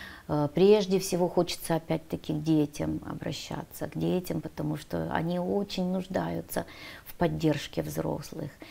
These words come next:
Очень хочется, чтобы они улыбались чаще, чтобы они меньше сидели у телевизоров и за компьютером, а всё-таки приходили на вот такое живое, настоящее общение.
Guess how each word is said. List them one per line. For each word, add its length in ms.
Очень 260
хочется, 380
чтобы 320
они 180
улыбались 920
чаще, 380
чтобы 260
они 140
меньше 400
сидели 440
у 60
телевизоров 640
и 60
за 120
компьютером, 640
а 60
всё-таки 460
приходили 580
на 200
вот 100
такое 380
живое, 360
настоящее 720
общение. 480